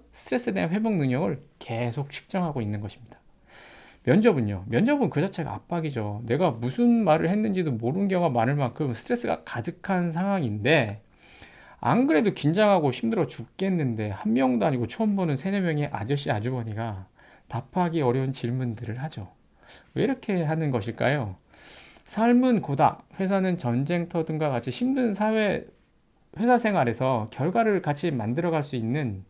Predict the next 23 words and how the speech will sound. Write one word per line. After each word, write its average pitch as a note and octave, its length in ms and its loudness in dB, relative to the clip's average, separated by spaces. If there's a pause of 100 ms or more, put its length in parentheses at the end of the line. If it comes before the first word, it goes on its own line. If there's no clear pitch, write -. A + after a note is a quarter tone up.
(640)
지원자가 A#2 960 2
함께 D#4+ 340 -4
할 C4+ 140 4
수 A#3+ 120 -6
있는 E3+ 320 0
믿을 C3 180 -4
만한 C3 260 0
사람인지, A2+ 680 -4 (640)
여기저기 G#3 540 4
다 - 260 -8
진짜 F3+ 320 0
문제이고 D3 500 0
이를 E3 240 0
풀 B3+ 140 -2
수 B3+ 160 -4
있는 A3+ 320 2
사람인지, A2+ 840 0 (360)
어렵다고 C3 680 2
도망가지는 B2+ 1000 -2
않을지를 A#2+ 640 -4
확인하고 F3 440 -2
있는 A#2 200 -4
것이죠. G2+ 420 -8